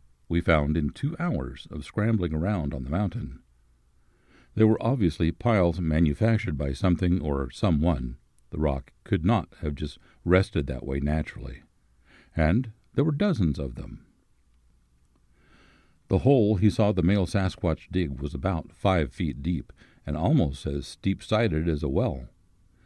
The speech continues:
No bear or anything else without hands could have lifted out the rocks. A man could undoubtedly figure out a way to do it if he had any reason to take the trouble.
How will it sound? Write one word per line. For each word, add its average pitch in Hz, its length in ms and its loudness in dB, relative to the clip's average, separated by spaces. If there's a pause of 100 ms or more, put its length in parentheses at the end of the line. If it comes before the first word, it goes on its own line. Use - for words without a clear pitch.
(180)
No 85 220 4
bear 98 400 4
or 80 160 2
anything 87 400 2
else 80 380 0
without 80 320 0
hands 80 560 -2 (160)
could 95 100 -2
have 71 140 -4
lifted 95 340 0
out 90 300 0
the 73 80 -4
rocks. 76 540 -4 (760)
A 85 60 0
man 160 300 2
could 82 180 0
undoubtedly 76 720 0
figure 80 380 0
out 78 160 2
a 73 60 0
way 69 260 -2
to - 120 -10
do 80 220 4
it 69 140 -6
if - 280 -10
he 76 240 -2
had 80 180 -2
any 69 200 -4
reason 73 340 -2
to 67 220 -10 (280)
take - 240 -2
the 78 60 -12
trouble. 71 420 -2